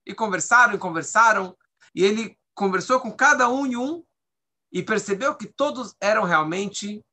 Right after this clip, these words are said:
sábios, com S maiúsculo. E ele falou, "Eu gostaria de traduzir a Torá em grego." Ok? Mas para isso,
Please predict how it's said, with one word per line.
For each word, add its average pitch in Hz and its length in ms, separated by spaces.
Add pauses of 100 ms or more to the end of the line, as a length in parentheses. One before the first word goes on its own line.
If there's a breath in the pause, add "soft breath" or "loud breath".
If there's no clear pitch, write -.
(120)
sábios, 147 600
com 147 160
S 160 300
maiúsculo. 135 680 (1900)
E 139 100
ele 165 120
falou, 180 360
"Eu 185 140
gostaria 185 800 (160)
de 135 200
traduzir 143 920 (520)
a 131 120
Torá 131 680 (760)
em 139 140
grego." 127 420 (1200)
Ok? 220 340 (1400)
Mas 147 160
para 196 200
isso, 240 540